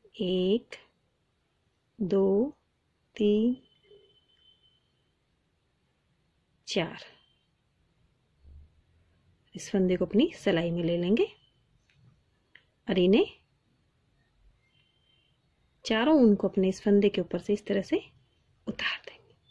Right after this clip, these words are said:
फिर इसे अपनी इस दूसरी सिलाई में लेंगे और इसे सीधा ही बना लेंगे, उनको दो बार लपेट के। इस तरह से हमारा ये केबल बनता है।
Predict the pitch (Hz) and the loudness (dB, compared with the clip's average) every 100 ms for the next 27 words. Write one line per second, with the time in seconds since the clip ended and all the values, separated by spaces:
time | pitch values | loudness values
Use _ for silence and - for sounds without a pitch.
0 | _ _ _ _ _ _ - 262 262 226 | _ _ _ _ _ _ 0 2 2 0
1 | 208 202 180 196 180 202 - 196 180 185 | 0 -2 -2 -4 -2 -4 -2 -2 0 0
2 | 185 190 214 381 - - _ _ _ _ | 0 0 0 -2 -4 -20 _ _ _ _
3 | _ 190 175 277 427 - _ - - 240 | _ -8 -2 0 -2 -4 _ -20 0 2
4 | 240 233 233 214 208 214 320 311 247 233 | 4 4 4 4 4 4 4 4 2 2
5 | 415 - 233 233 208 - - - - - | -4 -2 4 6 6 0 -12 -20 -20 -20
6 | - _ _ - _ - 240 - 190 196 | -20 _ _ -20 _ -8 -4 -2 -2 0
7 | 180 175 226 415 - _ 233 220 180 156 | -2 0 -2 -2 -6 _ 2 4 2 0
8 | 170 - - | -8 -14 -20